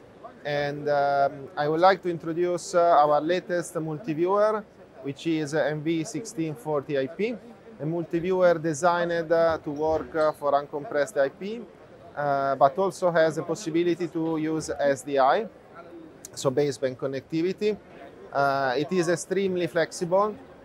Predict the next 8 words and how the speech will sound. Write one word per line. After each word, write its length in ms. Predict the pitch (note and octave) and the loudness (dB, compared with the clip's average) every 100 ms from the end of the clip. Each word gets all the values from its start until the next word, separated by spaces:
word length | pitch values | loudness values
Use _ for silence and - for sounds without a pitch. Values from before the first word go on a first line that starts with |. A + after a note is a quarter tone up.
| - D3 | -10 0
uh, 460 | D3 C#3+ C#3+ C#3 | 4 4 4 4
but 180 | C#3 C3+ | 2 2
also 220 | F3+ - | 0 -4
extremely 480 | - - D#3 D#3 D3+ | -8 -4 -4 -4 -4
reliable 800 | C#3+ D3 C#3 C#3 D3+ D#3 F#3 G3 D#3 | -2 4 6 6 4 4 4 2 -6
because 260 | C3 C#3+ C3+ | -4 -2 -2
it's 160 | B2 | 0
hardware-based. 840 | C3+ C3+ C#3 B2+ C3 C#3 F3 E3+ | 2 2 0 0 2 2 0 0